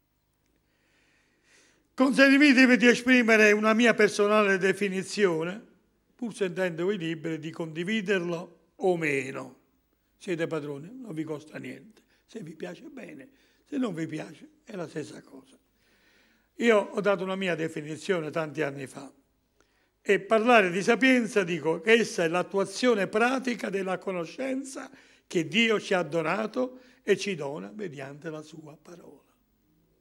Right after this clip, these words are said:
Se vi piace, tenetela. Ve la ripeto,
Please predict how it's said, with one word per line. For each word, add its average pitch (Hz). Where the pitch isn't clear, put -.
Se -
vi 143
piace, 202
tenetela. 143
Ve 214
la 202
ripeto, 180